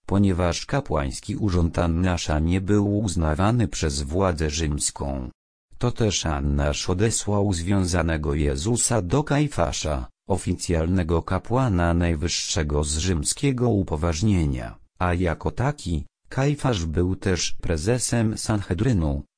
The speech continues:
którego sala sądowa znajdowała się prawdopodobnie w tych samych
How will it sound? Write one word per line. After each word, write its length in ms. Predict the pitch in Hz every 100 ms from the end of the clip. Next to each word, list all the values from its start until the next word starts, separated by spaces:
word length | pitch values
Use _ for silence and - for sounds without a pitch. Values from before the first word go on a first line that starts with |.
| -
którego 480 | - 92 90 80 80
sala 380 | - 135 101
sądowa 580 | 87 85 78 90 92 90
znajdowała 760 | 76 98 98 87 87 139 139 127
się 180 | - 90
prawdopodobnie 1040 | 92 82 87 - 110 101 76 69 73 80
w 80 | 82
tych 340 | - 78 -
samych 440 | - 135 135 92